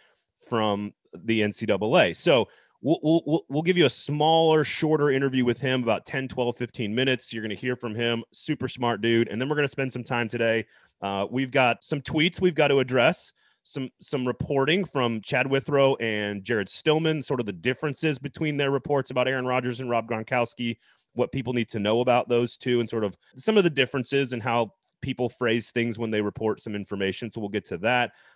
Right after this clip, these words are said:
Uh, of course, we've got T V ratings for the, uh, for basketball, especially the S E C tournament, which was really, really interesting, of course. A conversation about some media homerism, um, which might tie directly into one particular university and how it got seeded in the tournament,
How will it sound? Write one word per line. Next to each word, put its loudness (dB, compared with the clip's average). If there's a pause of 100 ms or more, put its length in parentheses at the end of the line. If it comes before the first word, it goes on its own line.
(100)
Uh, -4
of -8
course, -6
we've -4
got -2
T -6
V 0
ratings 2 (340)
for 0
the, -4
uh, 0
for -6
basketball, 0
especially -4
the -2
S -2
E -14
C -14
tournament, -4
which -8
was -10
really, -2
really -2
interesting, -6
of -8
course. -6 (540)
A -6
conversation 0
about 0
some -4
media 2
homerism, 2 (720)
um, -4
which -6
might -2
tie 2
directly 4
into 0
one 0
particular 2
university 2
and 4
how 6
it -2
got 2
seeded 0
in 2
the -4
tournament, 0